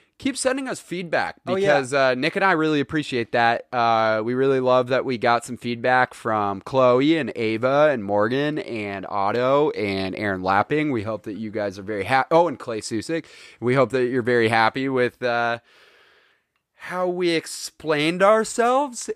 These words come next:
Speaker 1: and, uh, just let us know if you want us to do certain movies or, uh, you had a different opinion about some of the movies or different ratings and stuff. We'd love to hear that, so keep it coming.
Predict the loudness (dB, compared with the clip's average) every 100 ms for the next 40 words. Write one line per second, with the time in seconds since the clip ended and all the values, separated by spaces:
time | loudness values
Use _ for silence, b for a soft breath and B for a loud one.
0 | -4 -2 0 -2 2 4 6 4 0 -6
1 | -6 -2 0 0 -2 -2 0 -2 -2 2
2 | 4 4 2 -2 -2 2 2 2 0 -2
3 | -2 0 2 2 0 -2 -4 0 2 4
4 | 4 2 2 2 0 -6 -6 -4 2 4
5 | 4 2 0 -2 -2 -2 -2 0 0 2
6 | 4 2 2 -2 0 0 2 2 0 -2
7 | -2 -4 -2 0 2 2 -2 -4 -2 0
8 | 0 2 2 2 0 0 0 0 -2 0
9 | 0 -2 B B B -2 0 0 2 2
10 | 0